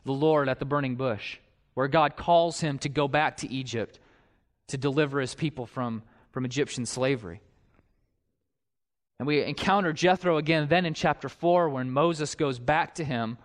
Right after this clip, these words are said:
requesting to leave to go back to Egypt. And, and it's interesting because there he,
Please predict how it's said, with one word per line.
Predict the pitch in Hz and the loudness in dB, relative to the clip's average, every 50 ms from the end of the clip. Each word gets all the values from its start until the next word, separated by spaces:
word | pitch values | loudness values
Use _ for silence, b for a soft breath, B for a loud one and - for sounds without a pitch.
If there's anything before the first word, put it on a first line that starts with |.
| b b b b - | b b b b -4
requesting | 135 - - - 185 180 185 - - - 180 156 147 | -4 -4 0 4 4 4 4 2 -2 -4 -4 -4 -2
to | - - 135 | 0 0 0
leave | 135 143 156 170 156 131 117 110 - - - b b b b b b b b b b b _ _ _ _ _ _ _ | 2 2 2 4 4 2 0 -2 -4 -10 -18 b b b b b b b b b b b _ _ _ _ _ _ _
to | - | -4
go | 151 123 156 160 160 | 0 2 2 2 4
back | 151 151 156 156 - | 4 2 2 2 0
to | - 165 - | -4 0 2
Egypt. | 147 180 160 143 147 131 - - | 2 2 2 0 0 -2 0 -2
And, | 135 131 131 127 120 b b b b b b b b | -4 -2 -2 -4 -8 b b b b b b b b
and | - 131 | -4 -4
it's | 139 131 - | -2 0 2
interesting | 185 214 - 196 170 - - 165 156 | 2 2 2 0 -2 0 0 -2 -2
because | 147 135 - 165 147 139 131 | -2 0 0 0 0 0 2
there | 165 170 180 180 | 2 2 4 2
he, | 160 185 165 147 135 | 2 0 0 0 -2